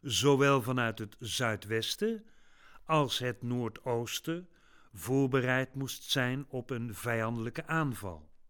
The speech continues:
De grote rivieren in het zuiden vormden een natuurlijke barrière, waardoor de noordoostkant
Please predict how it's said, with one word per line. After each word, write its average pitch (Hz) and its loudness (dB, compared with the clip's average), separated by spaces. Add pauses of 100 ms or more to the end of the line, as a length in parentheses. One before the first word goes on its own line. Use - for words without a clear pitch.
(1160)
De 151 2
grote 240 6
rivieren 196 2
in 143 0
het 104 -4
zuiden 135 2 (280)
vormden 127 0
een 117 -2
natuurlijke 135 2
barrière, 110 -2 (840)
waardoor 117 0
de 110 -2
noordoostkant 175 0